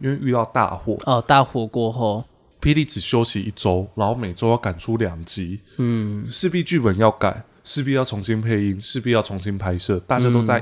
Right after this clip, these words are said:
Speaker 1: 一，
Speaker 2: 嗯。
Speaker 1: 一连串的赶的状况
Speaker 2: 全部赶出来。
Speaker 1: 来做这些事情。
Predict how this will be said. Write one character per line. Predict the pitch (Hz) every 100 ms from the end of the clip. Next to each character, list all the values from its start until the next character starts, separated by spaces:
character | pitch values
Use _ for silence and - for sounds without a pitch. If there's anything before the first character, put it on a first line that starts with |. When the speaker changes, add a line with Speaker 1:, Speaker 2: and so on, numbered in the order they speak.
| -
Speaker 1:
一， |
Speaker 2:
嗯。 | 107 - -
Speaker 1:
一 |
连 | 147 110 98
串 | 123 113
的 | 98 _ _
赶 | - 95 85
的 | 90
状 | 107 113 101
况 | 110 92 90 - - -
Speaker 2:
全 | 127
部 | 123 131
赶 |
出 | 117
来。 | 110
Speaker 1:
来 |
做 | 110
这 | 107
些 | 113
事 | 104 101 110
情。 | 98 -